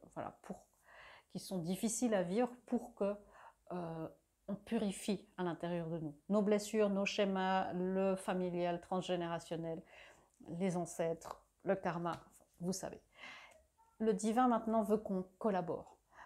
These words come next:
qu'on soit ensemble, entre familles d'âme, entre couples divins, pour qu'il y ait cette, pour qu'il y ait cette nouvelle guérison, pour que les cœurs se réparent, pour que les cœurs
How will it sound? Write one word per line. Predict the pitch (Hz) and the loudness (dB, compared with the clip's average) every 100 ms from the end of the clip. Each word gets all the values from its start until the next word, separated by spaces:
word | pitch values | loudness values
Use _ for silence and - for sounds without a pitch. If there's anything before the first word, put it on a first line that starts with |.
| - | -16
qu'on | - 208 | -4 -2
soit | - 220 - | 2 2 2
ensemble, | 208 202 165 165 - _ - | -2 -2 -6 -8 -12 _ -4
entre | 202 - | -4 -2
familles | - 214 208 | 4 4 4
d'âme, | 180 156 135 - | 2 0 -4 -4
entre | 190 - | -4 -4
couples | - 214 - 185 | -4 -4 -2 -4
divins, | 175 185 156 - - - | 0 -2 -4 -10 -20 -20
pour | - 247 - | -4 -4 2
qu'il | 247 | 4
y | 247 | 4
ait | 269 | 2
cette, | 262 240 - | 0 -2 -4
pour | - - | -8 -4
qu'il | 226 202 | 0 2
y | 208 | 2
ait | 330 | 2
cette | - - - | 2 0 2
nouvelle | 196 185 190 | 0 2 2
guérison, | 180 180 170 160 - - - _ _ _ _ _ _ _ _ _ _ _ _ | 2 2 0 -2 -10 -16 -20 _ _ _ _ _ _ _ _ _ _ _ _
pour | - 196 | -6 -2
que | - | 2
les | 214 208 | 2 0
cœurs | - 269 277 | 0 0 0
se | - | -4
réparent, | 220 190 190 165 - - | -4 -4 -6 -10 -12 -14
pour | - - - | -10 -10 -2
que | |
les | 214 208 | 2 2
cœurs | 208 240 254 254 | 2 4 6 4